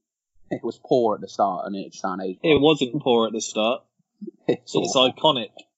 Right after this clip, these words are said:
Speaker 1: <laughs> It's shite.
Speaker 2: And then they tried doing that anger management program, which does fit into the bracket of what you've just mentioned.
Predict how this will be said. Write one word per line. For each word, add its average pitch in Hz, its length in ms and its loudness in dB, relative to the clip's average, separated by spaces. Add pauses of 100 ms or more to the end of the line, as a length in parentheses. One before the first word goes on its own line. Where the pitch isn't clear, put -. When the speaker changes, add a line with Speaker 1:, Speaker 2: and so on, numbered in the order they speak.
(760)
Speaker 1:
<laughs> - 140 0
It's - 180 -4
shite. - 540 -6 (1040)
Speaker 2:
And 117 120 -8
then 127 120 -4
they 123 100 -2
tried 123 380 0
doing 123 300 2
that 120 200 -6
anger 123 200 -4
management 120 460 -4
program, 104 520 0
which - 460 -6 (1160)
does 113 240 0
fit 113 260 -2
into 107 420 0
the 104 260 0 (280)
bracket 110 360 -2
of 104 80 -6
what 107 160 0
you've 107 160 -2
just - 180 -8
mentioned. 104 420 -10